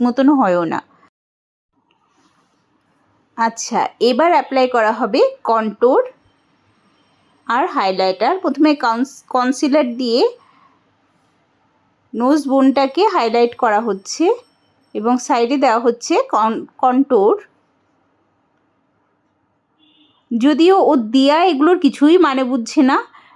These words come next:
তবে এইটুকুনি বুঝতে পারছে যে খুব যত্ন করে নাতনি ওনাকে মানে সাজাচ্ছে এবং তাতে যে নিজেকে ভালো লাগছে, বারবার আয়নায় দেখছে এবং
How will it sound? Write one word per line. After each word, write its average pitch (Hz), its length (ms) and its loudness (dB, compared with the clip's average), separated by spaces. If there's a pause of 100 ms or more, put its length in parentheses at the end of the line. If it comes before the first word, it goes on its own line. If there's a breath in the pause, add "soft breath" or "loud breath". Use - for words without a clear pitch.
(120)
তবে 311 180 2
এইটুকুনি 330 600 0
বুঝতে 320 320 0
পারছে 320 380 0
যে 311 140 0
খুব 349 320 0
যত্ন 277 500 4
করে 302 420 2
নাতনি 247 500 0
ওনাকে 262 460 0 (580 soft breath)
মানে 233 220 0
সাজাচ্ছে 269 880 0 (520)
এবং 254 280 0
তাতে 262 280 0
যে 302 140 0
নিজেকে 277 340 2
ভালো 240 360 0
লাগছে, 285 540 0
বারবার 233 420 0
আয়নায় 226 420 -2
দেখছে 226 540 0
এবং 240 320 2